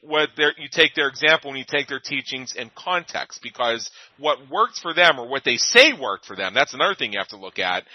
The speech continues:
is based on their own market, their own personality, their own brand, their own positioning, their own niche, their own strategy, which is going to be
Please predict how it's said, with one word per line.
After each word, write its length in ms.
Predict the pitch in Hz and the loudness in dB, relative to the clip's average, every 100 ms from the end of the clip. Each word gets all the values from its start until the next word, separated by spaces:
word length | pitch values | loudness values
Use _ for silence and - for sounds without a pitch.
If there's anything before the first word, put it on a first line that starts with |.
| - - | -20 -4
is 180 | 156 147 175 | -2 0 4
based 320 | 175 180 175 | 4 2 0
on 220 | 160 156 | 0 2
their 160 | 147 139 | 0 0
own 240 | 175 214 180 | -4 -4 -2
market, 340 | 156 156 160 | 0 0 -4
their 160 | 139 135 | -6 -6
own 140 | 180 | -8
personality, 640 | 190 170 160 147 143 147 143 | -6 -8 -6 0 0 2 -2
their 200 | 120 139 | -4 -6
own 220 | 170 147 | -6 -8
brand, 380 | 127 135 135 127 | -2 2 2 0
their 160 | 117 | -6
own 140 | 147 170 | -8 -8
positioning, 500 | 139 135 - 135 127 | -8 -8 -8 -10 -10
their 180 | 117 147 | -8 -8
own 200 | 170 139 | -8 -6
niche, 400 | 127 127 - - - - - | -4 -4 -10 -14 -20 -10 4
their 300 | 127 123 127 | 6 6 2
own 320 | 156 165 175 170 | -4 -4 -6 -8
strategy, 960 | - 151 143 139 135 131 139 135 143 - - _ 123 | -10 2 6 6 6 0 0 0 -2 -8 -20 _ -2
which 360 | 135 131 - | 2 2 0
is 160 | 139 127 | -10 -8
going 240 | 160 170 170 | -2 -2 -2
to 100 | 147 | -6
be 240 | 156 151 | -4 -4